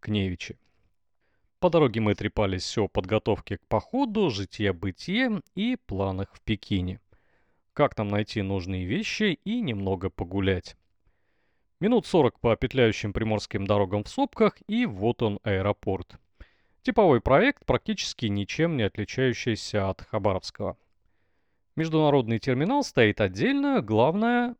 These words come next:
знать и помнить об этом. А то в прошлый раз, когда я улетал в Таиланд из Хабаровска, чуть не прозевал свой самолет.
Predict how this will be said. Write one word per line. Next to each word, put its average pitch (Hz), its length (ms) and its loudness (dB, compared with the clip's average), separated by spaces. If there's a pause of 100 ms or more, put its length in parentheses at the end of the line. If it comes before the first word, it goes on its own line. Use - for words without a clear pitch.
знать 120 560 -2
и 202 160 -2
помнить 92 540 -2
об 92 180 -2
этом. 92 320 -2 (540)
А 117 100 0
то 135 100 4
в - 80 -4
прошлый 120 340 0
раз, 180 320 0
когда 101 320 -2
я 98 80 0
улетал 98 420 -2
в - 100 -20
Таиланд 104 500 0
из - 400 -8
Хабаровска, 110 680 0
чуть - 360 -4
не 226 80 0
прозевал 95 540 -4
свой 92 280 -4
самолет. 92 600 -2